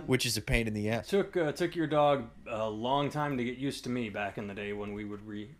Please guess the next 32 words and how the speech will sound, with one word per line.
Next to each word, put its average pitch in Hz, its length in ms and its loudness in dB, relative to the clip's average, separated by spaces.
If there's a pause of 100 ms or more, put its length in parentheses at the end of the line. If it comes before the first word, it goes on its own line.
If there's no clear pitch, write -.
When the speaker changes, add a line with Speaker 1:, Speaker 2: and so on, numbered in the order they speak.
(220)
Speaker 2:
podcast 120 580 0
at 117 140 -8
your 113 260 0
house. 101 400 2
I'd 107 160 -4
come 117 160 -2
over 117 200 0
and, 107 100 -4
like, 101 140 -4
every 127 280 0
week's 123 280 -2
like, 113 140 0
"Who 117 220 4
the 113 140 4
fuck 120 360 0
are 120 140 4
you?" 113 480 2
And 123 80 -8
I'm 131 60 -4
like, 147 140 -4
"God 175 220 2
damn 110 220 -4
it." - 80 -6
And 147 220 -2
only 170 240 6
by 147 160 10
the 123 80 6
last 127 480 4
month, 123 420 6
we'd 123 160 -2
be 120 80 0
like, 113 180 2